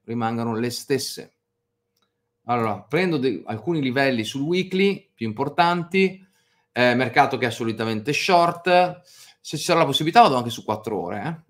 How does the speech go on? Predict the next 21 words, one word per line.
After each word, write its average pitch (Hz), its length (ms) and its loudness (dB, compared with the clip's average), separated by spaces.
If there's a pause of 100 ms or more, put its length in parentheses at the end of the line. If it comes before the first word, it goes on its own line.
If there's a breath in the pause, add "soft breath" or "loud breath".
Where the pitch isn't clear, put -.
eh. 95 80 -12
Eh, 95 440 -8
proprio, 98 380 -6
guardo 107 320 -2
proprio 107 240 -6
tutto 110 280 -10
bene. 104 320 -2
Questo 143 280 0
è 120 40 0
il 120 80 -2
daily, 120 460 0
molto 123 360 -2
molto 107 280 -4
short, 107 680 -6 (560 soft breath)
martedì, 123 680 0
quindi 131 240 0
andiamo 135 220 2
avanti 139 300 2
fino 123 180 -2
al 113 60 0
venerdì. 110 600 -2